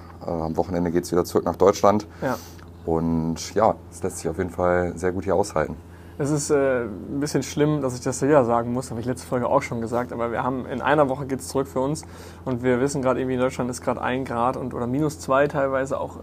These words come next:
Speaker 2: nachts, glaub ich, oder so, und es regnet und wir haben gar keinen Bock zurück. Wir sitzen grad auf unserer Dachterrasse hier und ich kann alle empf-,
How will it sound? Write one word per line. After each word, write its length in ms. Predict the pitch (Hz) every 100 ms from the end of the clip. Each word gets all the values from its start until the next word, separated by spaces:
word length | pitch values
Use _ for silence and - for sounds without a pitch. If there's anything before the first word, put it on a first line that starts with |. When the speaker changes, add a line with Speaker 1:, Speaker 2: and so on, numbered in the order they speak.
| -
Speaker 2:
nachts, 440 | 127 147 - -
glaub 240 | 139 139
ich, 100 | 139
oder 160 | 135 139
so, 80 | 135
und 100 | 127
es 140 | 123
regnet 300 | 135 139 131
und 200 | 123 123
wir 80 | 120
haben 80 | 120
gar 120 | 117
keinen 160 | - 117
Bock 180 | 113
zurück. 200 | - 127
Wir 520 | - - - - - 139
sitzen 100 | 143
grad 140 | 135
auf 160 | 117 139
unserer 280 | 123 123
Dachterrasse 540 | 120 135 - 135 131 139
hier 140 | 135
und 80 | 127
ich 140 | 123
kann 160 | - 127
alle 220 | 120 151
empf-, 200 | 127 127